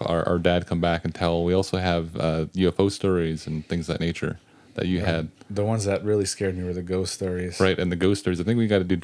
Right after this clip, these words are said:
Speaker 1: ghost stories next, 'cause that's a, that's a big one for
Speaker 2: Yeah.
Speaker 1: me.
Speaker 2: Yeah, I remember, um, you used to help, help him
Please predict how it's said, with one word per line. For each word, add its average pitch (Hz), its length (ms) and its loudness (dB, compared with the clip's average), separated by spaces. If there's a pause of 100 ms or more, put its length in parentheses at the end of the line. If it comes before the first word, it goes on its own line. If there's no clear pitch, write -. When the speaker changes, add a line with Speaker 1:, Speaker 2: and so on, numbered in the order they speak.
Speaker 1:
ghost 92 200 2
stories 82 280 0
next, 78 260 -4
'cause - 60 -18
that's 85 200 0
a, 85 60 0
that's 82 260 -2
a 82 40 0
big 82 160 0
one 78 100 -2
for - 100 -6
Speaker 2:
Yeah. - 60 -6
Speaker 1:
me. 78 120 -6 (1120)
Speaker 2:
Yeah, 95 160 0
I - 20 -2
remember, 110 520 2
um, 95 360 -2 (140)
you 113 140 -2
used 107 220 -2
to 98 80 0
help, 110 300 -2 (160)
help 117 280 -6
him 98 380 -4